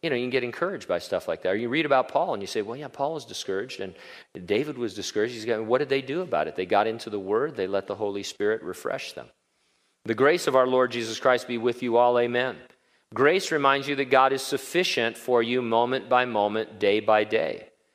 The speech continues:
Grace is not something that you're done with. It's something that's empowering you on a day-by-day, moment-by-moment basis. It's God's power being released in your life.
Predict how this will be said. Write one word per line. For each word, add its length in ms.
Grace 520
is 480
not 300
something 460
that 200
you're 140
done 400
with. 280
It's 140
something 380
that's 240
empowering 800
you 260
on 180
a 80
day-by-day, 720
moment-by-moment 960
basis. 460
It's 160
God's 280
power 540
being 240
released 460
in 140
your 180
life. 360